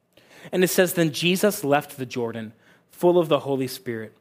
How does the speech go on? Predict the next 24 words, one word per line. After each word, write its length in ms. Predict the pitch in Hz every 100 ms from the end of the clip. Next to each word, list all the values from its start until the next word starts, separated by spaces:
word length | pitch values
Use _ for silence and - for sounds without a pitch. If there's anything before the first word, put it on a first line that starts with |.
| _ _ -
and 100 | 160
was 160 | 160 143
led 340 | 151 175 175
by 140 | 156
the 80 | 143
Spirit 360 | - - 139 135
in 100 | 135
the 80 | 127
wilderness 500 | 135 131 127 117 -
for 160 | 131
forty 400 | - - 175 196
days 300 | 151 135 131
to 100 | 131
be 140 | 139 127
tempted 500 | - 170 190 196 165
by 140 | 151
the 120 | 147
devil. 420 | 123 120 117 113 - _ _ _ -
He 160 | - 180
ate 160 | 160
nothing 520 | 143 151 165 196 190 160
during 320 | 147 147 147
those 240 | 139 139
days, 480 | 123 110 113 -